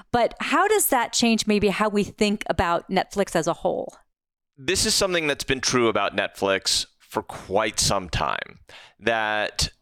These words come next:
Speaker 2: they have the world's first, and I've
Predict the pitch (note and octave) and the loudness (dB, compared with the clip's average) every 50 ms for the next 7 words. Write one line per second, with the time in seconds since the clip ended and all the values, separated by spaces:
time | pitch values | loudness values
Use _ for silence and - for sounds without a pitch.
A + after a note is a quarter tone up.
0 | _ _ _ _ _ _ _ _ _ _ _ _ _ _ - C3 B2 A2+ B2+ C3+ | _ _ _ _ _ _ _ _ _ _ _ _ _ _ -14 -14 -4 0 0 2
1 | C#3+ D3+ D#3+ D3 B2+ A#2+ A#2 A#2 A#2 A2+ G#2+ G#2+ G#2+ G#2 G#2 G2 F#2 F2+ - - | 2 2 2 0 0 0 0 -2 -2 -2 0 0 0 0 0 0 -2 -6 -12 -16
2 | - _ _ _ _ _ _ _ _ _ _ _ _ _ _ _ _ _ - A#2+ | -20 _ _ _ _ _ _ _ _ _ _ _ _ _ _ _ _ _ -4 -4
3 | A2+ G#2+ A2 A#2+ C3+ C#3+ C#3+ D3 D3 D3 C#3+ - - - - - - - A#2 A2+ | -2 -2 0 0 2 2 4 2 2 2 0 0 -2 -2 -4 -4 -2 0 2 2
4 | A2 A2 G#2+ - - - - - - - - - A2+ A2+ A2+ A#2+ B2 B2+ B2 - | 2 2 0 -2 -4 -6 -8 -12 -20 -10 -6 -2 -2 0 0 0 0 0 -2 -4
5 | - - | -6 -16